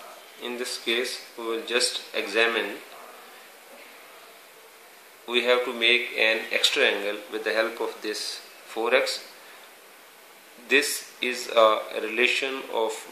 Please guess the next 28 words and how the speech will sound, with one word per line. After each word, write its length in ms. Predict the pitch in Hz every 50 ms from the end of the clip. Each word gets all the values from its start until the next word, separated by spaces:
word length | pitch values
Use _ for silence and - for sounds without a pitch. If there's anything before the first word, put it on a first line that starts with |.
| 101 98 101
vertically 840 | 110 113 117 117 113 120 123 117 117 120 113 110 110 113 113 - 107
opposite 500 | 104 101 - 113 107 104 107 104 - 107
angle 240 | 104 101 101 104
here. 280 | 107 98 104 120 135 147 - - - -
If 260 | 123 123 - - -
this 200 | 117 107 - -
is 120 | 156 156 151
four 280 | - - 110 107 101
x, 280 | 101 101 101 - - - - - - - - - - - - - - - - -
this 320 | 113 123 123 - - -
will 220 | 107 113 113 110 113 - - -
also 540 | 104 101 101 101 101 - - - 107 104 101 92 90
be 180 | 101 98 95
four 360 | 92 - - - 92 92 90 92
x. 440 | 92 85 - - - - - - - - - - - - - - - - - - - - - - - -
Now 340 | 110 113 120 135 139 - 107 - - - - - - - - 104 101
these 320 | 120 123 135 147 151 -
two 220 | - - 147 156 165
lines 300 | 143 135 127 131 120 120
are 120 | 120 117
parallel 600 | 117 - 104 101 113 123 131 127 120 113 113 117 - - - - 110
and 240 | 107 110 110 107 107 - - - - - -
four 320 | - - - 117 131 135
x 300 | 139 139 139 - - - - 110
and 160 | 110 107 104
five 400 | - - - 117 117 135 135 127
x 360 | 127 127 123 - - - - - - -
are 300 | 107 107 107 110 113